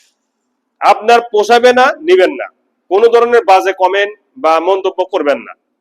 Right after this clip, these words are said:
এটা আপনাদের কাছে অনুরোধ। কারণ আপনার ক্ষতি কিন্তু আমি করি নাই, আপনার ক্ষতি কিন্তু আমি করতেছি না, তাহলে আমাদের ক্ষতি আপনি করবেন কেন? এই বাইকটি যারা বুঝবে তারাই নিবে কিন্তু।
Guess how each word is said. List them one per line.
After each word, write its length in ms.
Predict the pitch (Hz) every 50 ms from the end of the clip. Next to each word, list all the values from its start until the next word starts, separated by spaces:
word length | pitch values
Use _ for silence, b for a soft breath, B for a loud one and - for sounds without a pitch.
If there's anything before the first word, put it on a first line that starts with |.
| _ -
এটা 120 | 147 156 170
আপনাদের 300 | 170 160 170 160 170 165
কাছে 220 | 175 185 - 214 240 - - _ _ _ _ _ _ _ _ _ _ _ _ _ -
অনুরোধ। 360 | 196 233 233 214 185 160 - - _ _ _ _ _
কারণ 180 | 160 170 180 - -
আপনার 380 | - 214 233 233 226 220 233 220
ক্ষতি 200 | - 220 226 220
কিন্তু 180 | 208 208 208 208
আমি 140 | 196 202 208
করি 220 | - 233 202 175 170
নাই, 140 | - 247 - _ _ _ _ _ _ _ _ _ _ _
আপনার 320 | 120 143 165 165 190 208 208
ক্ষতি 220 | 208 196 196 202 202
কিন্তু 160 | 196 208 214 214
আমি 120 | 214 247
করতেছি 420 | 247 - 240 226 226 233 220 - 214
না, 120 | 185 135 - - _ _ _ _ _ _ _ _ _ _
তাহলে 160 | 160 175 196 202 -
আমাদের 380 | 180 202 226 233 247 254 277 277
ক্ষতি 200 | - 240 226 220 226
আপনি 200 | 208 190 190 196
করবেন 280 | 180 196 180 170 160 147
কেন? 140 | 147 120 - _ _ _ _ _ _ _ _ _ _ _ _ _ _ _ _ _ _ _ _ _ _
এই 140 | 160 190 226 240
বাইকটি 420 | 226 226 226 240 233 233 - 269 254
যারা 240 | - 220 220 240 240
বুঝবে 320 | 233 226 220 214 214 254
তারাই 280 | 247 - 226 208 214 208
নিবে 180 | 196 185 170 151
কিন্তু। 260 | 131 131 117 104 _